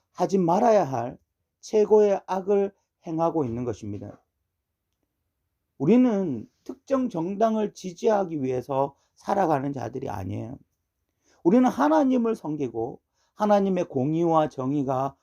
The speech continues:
이 땅에 이루어지기를 원하는 자입니다. 그렇기 때문에 우리가 국가를 바라보면서 그 국가가 공공선을 지향하는 그런 법을 시행하고 있다면 우리는 그것에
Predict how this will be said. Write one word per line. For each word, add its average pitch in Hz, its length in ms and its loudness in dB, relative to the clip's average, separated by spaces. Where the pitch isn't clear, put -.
이 - 160 -8
땅에 208 300 2
이루어지기를 143 920 2
원하는 156 460 0
자입니다. 101 540 -8
그렇기 233 320 6
때문에 123 720 -6
우리가 175 240 0
국가를 214 460 2
바라보면서 117 840 -6
그 208 120 -2
국가가 175 680 0
공공선을 214 800 0
지향하는 147 720 -2
그런 262 380 4
법을 104 420 -2
시행하고 165 580 2
있다면 120 500 -6
우리는 285 340 0
그것에 147 680 0